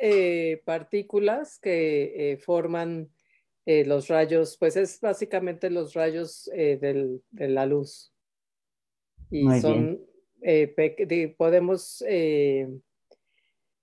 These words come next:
Speaker 1: pensar, digo, la luz se comporta, eh,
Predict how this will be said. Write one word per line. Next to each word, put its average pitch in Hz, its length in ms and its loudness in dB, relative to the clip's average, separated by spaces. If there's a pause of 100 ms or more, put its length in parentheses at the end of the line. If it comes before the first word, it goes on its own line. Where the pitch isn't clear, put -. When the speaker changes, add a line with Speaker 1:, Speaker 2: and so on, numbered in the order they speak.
(140)
Speaker 1:
pensar, 208 560 4
digo, 196 240 4
la 175 440 0
luz 196 220 0
se 220 160 -4
comporta, 180 880 -4
eh, 143 480 -4